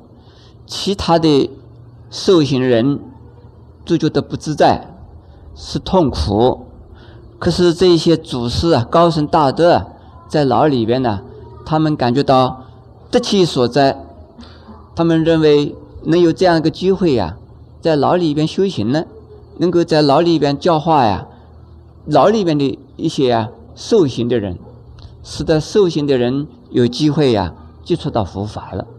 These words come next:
像明末的时候，有位止不大师是如此。在宋朝的时候啊，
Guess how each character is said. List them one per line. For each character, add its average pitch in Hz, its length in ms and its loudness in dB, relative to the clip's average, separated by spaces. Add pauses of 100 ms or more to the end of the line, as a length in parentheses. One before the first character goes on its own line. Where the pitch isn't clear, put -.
(100)
像 139 460 0
明 131 220 2
末 151 180 2
的 135 100 -2
时 127 200 -4
候， 123 400 -2 (280)
有 123 140 2
位 123 140 2
止 104 200 -6
不 127 160 -2
大 117 200 2
师 - 360 -8
是 - 200 -4
如 92 120 -2
此。 - 280 -8 (800)
在 160 120 2
宋 180 300 0
朝 135 180 0
的 135 120 2
时 123 160 0
候 120 160 2
啊， 101 220 -2